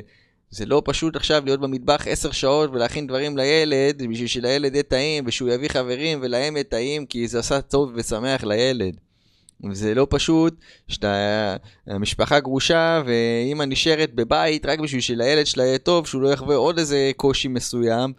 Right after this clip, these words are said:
וצריך להביא חשבונות, ועדיין להביא לו את כל מה שהוא רוצה, והיא עובדת מהבוקר עד הלילה, ועדיין דואגת שיהיה לו כל דבר, ובחיים לא יחסר לו.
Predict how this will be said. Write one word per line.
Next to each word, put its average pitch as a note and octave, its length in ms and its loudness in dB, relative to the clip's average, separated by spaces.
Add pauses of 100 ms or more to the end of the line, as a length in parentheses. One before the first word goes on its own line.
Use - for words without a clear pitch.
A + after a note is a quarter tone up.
(360)
וצריך B2 320 -6
להביא C3+ 240 0
חשבונות, D3 800 0 (1200)
ועדיין C3 380 0
להביא A#2+ 220 0
לו C#3+ 120 4
את C3 80 -2
כל F3 320 0
מה F3 140 -2
שהוא E3 200 0
רוצה, D3 460 2 (340)
והיא G#2+ 160 -4
עובדת C#3+ 320 0
מהבוקר D3 840 0 (260)
עד D#3 240 0
הלילה, D3 580 2 (260)
ועדיין C#3+ 560 -2
דואגת D#3+ 560 2
שיהיה C3 220 -2
לו D3 180 0
כל G3 240 0
דבר, E3 500 2 (320)
ובחיים C3+ 520 0
לא F3+ 120 4
יחסר F3 440 2
לו. A2 340 -2